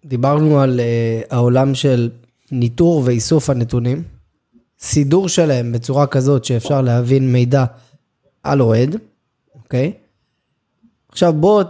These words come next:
תן לי את ה-use cases שאני כברנד, יכול להגיד, אוקיי, סבבה, נכנסתי למערכת, אני רואה את האנשים, אני רואה את הדאטה, מה אני עושה עם זה?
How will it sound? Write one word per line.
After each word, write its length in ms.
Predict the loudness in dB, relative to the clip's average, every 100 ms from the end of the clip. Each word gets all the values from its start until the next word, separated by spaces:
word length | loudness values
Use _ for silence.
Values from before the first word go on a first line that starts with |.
| -6
תן 200 | -2 -2
לי 260 | 0 0 0
את 100 | 2
ה-use 260 | 2 0 0
cases 420 | -2 0 -2 -2
שאני 340 | -2 -2 -2
כברנד, 540 | 0 0 0 0 -2 -6 _ _ _ _
יכול 180 | _ -2
להגיד, 220 | 0 2
אוקיי, 320 | 0 0 -4 -4
סבבה, 420 | -4 0 0 0
נכנסתי 340 | 0 -2 0
למערכת, 600 | 0 2 0 -2 -4 -4
אני 100 | -2
רואה 140 | 0 2
את 100 | 2
האנשים, 380 | 2 0 0
אני 100 | 2
רואה 100 | 2 2
את 80 |
הדאטה, 360 | 2 0 0 -2 -4 _ _ _ _ _ _ _ _ _ -12
מה 180 | -4
אני 140 | -2 -2
עושה 180 | 0 -2
עם 120 |
זה? 80 | -2